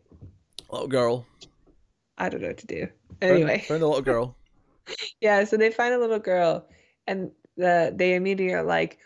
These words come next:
Speaker 2: "What's her name? Who are you? Where are your parents? Are you here with somebody?" She's not talking. <laughs> Like, you're not giving her
Speaker 1: <laughs>
Speaker 2: any time to answer a question. <laughs> But the, the movie just starts off pretty heavy that way,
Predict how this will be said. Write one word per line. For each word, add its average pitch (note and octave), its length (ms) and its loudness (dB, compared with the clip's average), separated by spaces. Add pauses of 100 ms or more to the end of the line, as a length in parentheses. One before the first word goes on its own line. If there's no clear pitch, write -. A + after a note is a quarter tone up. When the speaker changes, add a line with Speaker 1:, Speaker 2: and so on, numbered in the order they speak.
(140)
Speaker 2:
"What's B3+ 180 0
her B3+ 60 0
name? G#3+ 440 -2
Who B3 180 0
are B3 160 0
you? D#3+ 240 2
Where G3+ 200 0
are A3+ 40 2
your A3 120 2
parents? A#3 480 -6 (100)
Are F3+ 80 2
you F#3 60 2
here G3+ 160 0
with A3 100 -6
somebody?" C4 460 -2 (320)
She's - 180 -6
not B3 180 0
talking. G3 520 -4
<laughs> - 100 -14 (220)
Like, G3+ 200 0
you're A3 80 2
not A#3+ 180 2
giving A3+ 220 0
her G#3 100 -2
Speaker 1:
<laughs> - 0 -
Speaker 2:
any G#3 220 -6
time G3 320 -14
to - 60 -18
answer F#3 320 -8
a F3 40 -2
question. - 680 -8 (340)
<laughs> F4 640 0 (960)
But G#3+ 140 2
the, A#3+ 220 0 (260)
the F#3 220 -2
movie A#3 260 0
just F#3+ 180 -4
starts F#3 260 0
off F3 240 -2 (100)
pretty E3+ 220 -4
heavy D#3+ 340 -4
that - 240 -4
way, - 320 -4